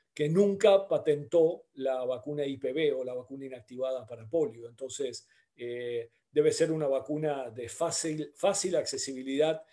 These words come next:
y sin ninguna patente, ¿no? Eh, muy bien, y para tener en cuenta, fíjense que ya la Organización Mundial de la Salud, el diecinueve de abril, hace apenas dos semanas, o, eh, diez, doce días,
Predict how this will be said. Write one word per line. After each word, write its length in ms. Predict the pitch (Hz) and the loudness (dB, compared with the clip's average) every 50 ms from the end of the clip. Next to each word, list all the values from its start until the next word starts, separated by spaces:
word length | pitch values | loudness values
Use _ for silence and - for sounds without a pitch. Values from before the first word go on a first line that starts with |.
| _ _ _ | _ _ _
y 100 | 135 131 | -10 -8
sin 240 | - - 151 156 151 | -6 -4 -4 -4 -4
ninguna 680 | 147 139 139 143 147 151 147 143 135 127 120 113 107 110 _ | -4 -6 -6 -6 -4 -4 -4 -4 -4 -6 -8 -10 -14 -14 _
patente, 640 | - 117 113 - 156 151 139 123 113 107 - 104 - 110 | -12 -10 -4 0 0 0 0 -2 -6 -14 -18 -20 -20 -20
¿no? 180 | 117 127 156 180 _ _ _ _ _ _ _ _ _ _ - - _ _ _ _ _ _ _ _ _ _ | -20 -20 -20 -20 _ _ _ _ _ _ _ _ _ _ -20 -20 _ _ _ _ _ _ _ _ _ _
Eh, 260 | - 165 165 165 160 | -4 -2 0 0 0
muy 200 | 165 180 240 247 | 2 2 2 6
bien, 360 | 240 233 214 196 175 160 135 - _ _ | 8 10 10 10 10 6 -2 -8 _ _
y 140 | 208 196 - | -6 -4 2
para 640 | - 208 196 190 190 190 196 190 190 185 185 185 | 6 8 8 10 10 10 8 8 8 6 6 6
tener 360 | 196 202 202 220 240 254 254 247 | 6 6 8 8 8 6 8 6
en 140 | 233 233 226 | 6 4 4
cuenta, 500 | - 262 262 240 214 196 - 208 196 - | 2 4 6 6 6 6 4 4 2 4
fíjense 500 | - 226 - 220 220 214 - 220 220 214 | 2 2 4 6 6 6 6 6 6 6
que 140 | 220 190 | 6 4
ya 400 | 180 151 - 247 262 254 233 226 | 4 6 8 8 8 8 8 4
la 160 | 220 208 196 180 | 4 6 6 6
Organización 720 | 170 170 180 180 180 175 180 180 - - 214 214 208 214 | 6 6 4 2 2 0 0 0 0 2 2 2 2 2
Mundial 320 | 190 185 180 185 196 196 | 0 0 2 4 4 6
de 60 | 190 175 | 6 4
la 80 | 160 - | 2 2
Salud, 400 | - 180 202 208 196 196 - - - _ _ _ - | 2 6 8 10 8 8 8 4 -8 _ _ _ 0
el 160 | 156 160 165 | 0 2 2
diecinueve 680 | 151 165 170 151 - - 170 170 190 220 226 214 196 | 2 0 0 0 0 0 -2 2 6 8 10 10 10
de 60 | 170 | 10
abril, 320 | 165 170 220 285 233 185 175 | 8 6 6 4 4 4 2
hace 220 | 170 - - 170 | 2 2 4 2
apenas 580 | 151 - 190 185 185 185 175 170 151 - - - - | 2 4 2 2 2 2 0 0 0 -2 -4 -6 2
dos 220 | 151 208 233 226 | 6 6 6 8
semanas, 580 | - 196 190 180 165 156 156 175 214 220 - - | 6 4 4 4 2 -2 -2 -4 -6 -6 -4 0
o, 400 | 151 147 147 139 131 127 127 120 117 - | 4 6 6 6 4 2 -4 -8 -14 -12
eh, 340 | 131 131 123 120 117 120 - - | -10 -8 -8 -8 -10 -12 -10 -4
diez, 280 | 185 208 196 175 139 | 2 2 4 4 4
doce 300 | 147 185 156 - 170 175 | 2 0 0 0 -2 -2
días, 480 | 180 180 170 156 180 - - - - | -2 -2 0 0 0 0 -2 -8 -14